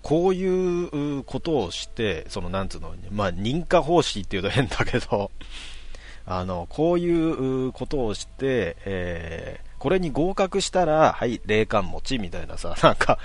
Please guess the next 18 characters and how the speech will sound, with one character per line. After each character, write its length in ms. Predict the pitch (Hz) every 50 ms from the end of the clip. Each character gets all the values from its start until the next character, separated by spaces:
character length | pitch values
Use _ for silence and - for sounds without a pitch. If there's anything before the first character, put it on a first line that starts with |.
| - - - 135
あ 120 | 113 131
れ 120 | 180 220 170
ば 140 | 117 104 98
い 60 | 92
い 40 | 98
ん 80 | 90
だ 100 | 82 82
け 120 | 80 90 82
ど、 280 | 87 82 80 80 76 - - - - - - - - - - - - - - - - 110
あ 200 | 98 90 92 92
の、 600 | 90 95 92 92 98 95 92 92 90 90 - - - - - - - - - - - - -
そ 120 | - 101
の、 60 | 95
な 120 | 107 120 123
ん 60 | 113
だ 80 | 95 78
ろ 180 | 73 69 -
う、 40 | -